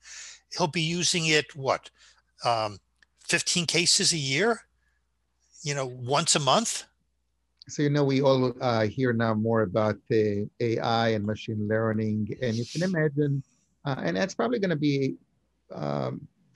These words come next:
Speaker 2: available. Uh, you place the catheter like you're putting a balloon catheter or a wire or a transit catheter. You, uh, put it in, you take it out, and you're getting all the information to you. You don't need to read anything. It's just on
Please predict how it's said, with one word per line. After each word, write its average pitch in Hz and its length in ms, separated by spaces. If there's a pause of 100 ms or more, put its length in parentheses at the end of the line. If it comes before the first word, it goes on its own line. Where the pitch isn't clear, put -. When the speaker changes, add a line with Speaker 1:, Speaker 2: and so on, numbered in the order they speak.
(140)
Speaker 2:
available. 123 560 (440)
Uh, 120 80
you 120 160
place 147 280
the 156 100
catheter 127 480
like 117 240
you're 113 120
putting 117 420
a 104 80 (340)
balloon 120 260
catheter 110 520
or 107 120
a 104 40
wire 110 500
or 98 140
a 92 40
transit 113 460
catheter. 113 520
You, 104 300 (640)
uh, 147 140
put 127 160
it 120 120
in, 156 140
you 135 120
take 131 200
it - 180
out, 139 340
and 127 120
you're 113 120
getting 113 460 (200)
all 123 200
the 120 120
information 110 840 (720)
to 131 100
you. 120 260
You 117 80
don't 113 120
need 110 140
to 120 100
read 135 220
anything. 127 420
It's 104 140
just - 260 (420)
on 120 320